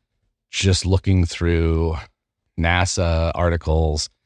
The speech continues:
I, I hate to say it, Wikipedia, it's a great place to start for research. It's definitely not the be-all, end-all of research,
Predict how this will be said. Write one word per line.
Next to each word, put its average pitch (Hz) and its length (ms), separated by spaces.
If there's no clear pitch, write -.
I, 71 160
I 82 100
hate 95 260
to 92 100
say 85 260
it, 73 100
Wikipedia, 87 640
it's 76 160
a 76 60
great 90 360
place 95 340
to - 100
start - 340
for 120 180
research. 123 500
It's 82 160
definitely 87 380
not 82 260
the 87 80
be-all, 82 520
end-all 85 520
of 82 420
research, 110 540